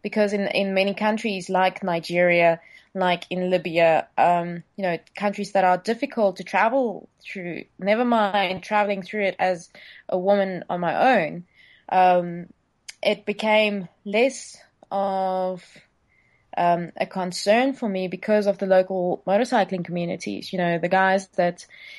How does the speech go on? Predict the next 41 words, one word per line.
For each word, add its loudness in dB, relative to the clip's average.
you -2
know, 4
came 2
out 0
and -12
stood -4
up 2
for -10
me -6
and -6
looked -8
out 0
for -10
me, -6
looked -4
after 2
me. -6
And 2
it 4
was, 6
it -6
was -2
really 0
heartwarming. 0
So, 4
you 2
know, 4
just -10
overall, 2
um, 4
you -2
know, 0
the -8
motorcycling 2
community, -2
whether 2
it -2
be -6
adventure -2
motorcycling -2
or, 0